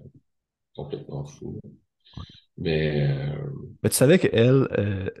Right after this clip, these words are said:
Speaker 2: elle voulait abandonner parce qu'elle avait pas de rôle, puis là, euh, Joachim Trier, il a juste dit, « Hey », le jour qu'elle voulait abandonner, il a envoyé ça, puis ça a donné que ça allait exploser, tu sais.
Speaker 1: Mhm.
Speaker 2: Mais t'as un
Speaker 1: Ouais,
Speaker 2: jour
Speaker 1: ouais.
Speaker 2: d'abandonner. Ça arrive souvent, j'imagine, mais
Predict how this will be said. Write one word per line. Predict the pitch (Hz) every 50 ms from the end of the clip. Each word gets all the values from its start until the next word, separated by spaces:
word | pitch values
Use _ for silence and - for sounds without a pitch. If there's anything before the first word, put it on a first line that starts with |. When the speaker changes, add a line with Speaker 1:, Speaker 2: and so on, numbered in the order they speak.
| _ _
Speaker 2:
elle | - - 110
voulait | 107 117 120
abandonner | 117 123 120 120 120 120 104 104 113 127 139
parce | 139 127 113 -
qu'elle | - 104
avait | 104 101
pas | 117 110
de | 107
rôle, | 101 104 117 127 135 131
puis | - 117
là, | 113 107
euh, | 113 113 104 101 95 98 95
Joachim | 104 110 101 - 107 104
Trier, | 101 - - 110 101 110 113
il | 104 101
a |
juste | 98 101 98 98
dit, « | 120 110 104
Hey », | 101 110 107 104 - _ _ _ _ _ _ -
le | - - - - 117 120 123 123
jour | 135 156 160
qu'elle | 151 127
voulait | 120 117
abandonner, | 123 117 113 117 107 110 123 131
il | 131 123
a | 107 95
envoyé | 98 104 104 98
ça, | 95 - 123 123
puis | - - 120
ça | 113 - -
a | 92
donné | 101 95 98 101 110
que | -
ça | -
allait | 101 - -
exploser, | - - - - - 85 113 131 135
tu | - _ _ - - - - - - _ _ _ - 98
sais. | 98 95
Speaker 1:
Mhm. | 92 104 104 101 - -
Speaker 2:
Mais | 101 98 -
t'as | - 101 104
un | 123 120
Speaker 1:
Ouais, | 113
Speaker 2:
jour | 123 120
Speaker 1:
ouais. | 117
Speaker 2:
d'abandonner. | 101 98 95 95 92 107 117 120 - - - - - _ _ _ - 269 - _ _ _
Ça | - 101
arrive | 98 98
souvent, | - - 104 - 123 139
j'imagine, | 139 127 117 117 131 143 143 143 131
mais | 117 104